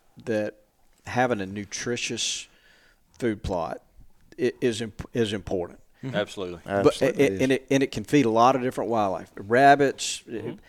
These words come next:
Speaker 1: But the thing that we also try to explain to people is don't, that's, that's, that's not the place to hunt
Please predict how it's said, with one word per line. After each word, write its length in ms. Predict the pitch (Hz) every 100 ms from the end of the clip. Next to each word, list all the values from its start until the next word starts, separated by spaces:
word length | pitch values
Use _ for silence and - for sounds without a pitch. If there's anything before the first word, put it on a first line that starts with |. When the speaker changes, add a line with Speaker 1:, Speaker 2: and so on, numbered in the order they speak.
| _ _ _ -
Speaker 1:
But 400 | 143 113 - _ _ _ -
the 160 | 127
thing 320 | 110 151 165 151
that 140 | 110
we 220 | 120 120
also 520 | 117 135 - 131 110 - - _ _ _ _ - -
try 200 | 127 113
to 80 |
explain 460 | 107 - - 123 110
to 60 | 92
people 360 | 107 101 110
is 100 | 101
don't, 280 | - 202 254 - _ _ _ -
that's, 320 | 143 - - _ -
that's, 220 | 143 - -
that's 280 | 151 170 143
not 320 | 143 202 - 113 110
the 100 | 117
place 360 | 131 113 98 -
to 140 | 80
hunt 500 | 85 110 98 -